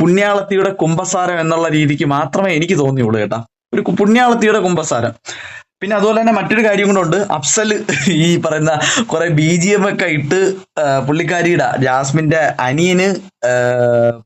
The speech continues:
വീഡിയോസ് ഒക്കെ അയച്ചു കൊടുത്തിട്ടുണ്ട്. അവനെ വിഷമിപ്പിക്കാൻ വേണ്ടി വീഡിയോസ് ഒക്കെ അയച്ചു കൊടുത്തിട്ടുണ്ടെന്നുള്ള രീതിക്കൊക്കെ പറയുന്നുണ്ട്. പിന്നെ മറ്റൊരു കാര്യമാണ്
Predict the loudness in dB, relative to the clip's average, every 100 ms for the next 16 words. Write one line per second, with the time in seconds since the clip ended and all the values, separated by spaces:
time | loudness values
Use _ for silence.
0 | -4 -2 2 2 0 -2 -2 -2 0 2
1 | 2 0 -6 -6 -2 0 2 0 -2 -4
2 | -2 -2 -2 -6 _ -2 0 0 0 -2
3 | 0 0 0 0 -2 0 0 2 0 0
4 | -2 -4 -2 -2 0 0 0 0 -2 -2
5 | 0 2 2 0 -2 -2 -4 -6 -6 -6
6 | -6 -4 -2 0 0 0 2 -2 -4 -8
7 | -10 -10 -6 -2 0 0 0 0 2 2
8 | 0 -2